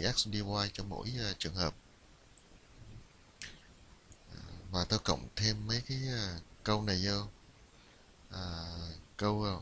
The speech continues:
lệnh này đó thì nói là đi tìm vị trí của robot, à, hiện tại đang ở đâu. Và lệnh này nói là cộng, à, cộng thêm cái, à, delta X, delta Y là cái, à,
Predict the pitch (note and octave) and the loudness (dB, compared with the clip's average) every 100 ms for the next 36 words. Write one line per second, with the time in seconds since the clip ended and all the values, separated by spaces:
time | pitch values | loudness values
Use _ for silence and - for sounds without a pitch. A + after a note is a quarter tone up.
0 | - - - - - - - - - - | -6 -18 -20 -20 -20 -20 -20 -20 -20 -20
1 | - - - - - - G2 G2+ - G2 | -20 -20 -20 -20 -20 -2 8 10 10 4
2 | G2+ A#2+ B2+ - F#2+ F2+ E2+ F2 G#2 B2 | 0 0 -2 -2 0 0 0 0 -2 0
3 | A#2 F#2+ A2 - F#2+ E2+ F2 - - A2+ | 0 2 2 4 4 2 -2 0 0 2
4 | C#3 C#3+ - - E2 A#2+ B2+ A2 F#2 G#2+ | 0 -4 -8 -6 -2 0 0 -2 -2 0
5 | A#2 B2 C#3 - - - - - - - | 4 4 2 -2 -20 -20 -20 -20 -20 -14
6 | F#2 F2+ F2 F2 - - - G2 E2 F2 | -10 -8 -8 -10 -14 -16 -2 0 10 10
7 | - G#2+ G#2 A2+ A2+ A2+ G#2+ - - - | 12 8 6 10 12 10 4 -6 -20 -18
8 | - - - F#2+ F2 D2+ G2 F#2+ F2+ F2+ | -14 -12 4 6 8 8 8 6 4 4
9 | G#2 B2+ C3 F2+ D2+ - - - - - | 4 4 4 2 0 -6 -20 -20 -20 6
10 | - F2 C#2 - - - - F#2 F2+ E2+ | 10 10 8 -14 -18 -12 -6 -2 -2 -2
11 | D#2+ - - - - - - - F2 F2+ | -6 -14 -20 -20 -20 -20 2 6 8 6
12 | A2 A2+ A2 - B2 C3 B2+ A2+ F2+ F2 | 6 6 6 -2 -2 0 0 0 0 0
13 | E2+ F#2+ G#2+ - - B2+ A2 A2+ A2 G#2 | 2 6 6 6 4 4 8 8 8 6
14 | G#2 G#2 G#2 E2 G#2 A#2 A#2+ G2+ E2+ | 4 4 2 -2 -2 -2 0 0 0